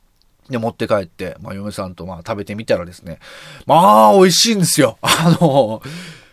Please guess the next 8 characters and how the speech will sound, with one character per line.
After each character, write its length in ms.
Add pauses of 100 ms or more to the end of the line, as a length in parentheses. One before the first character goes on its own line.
(200)
甘 440
く 200
て、 460
す 640
っ 40 (140)
ご 220
い 40
香 160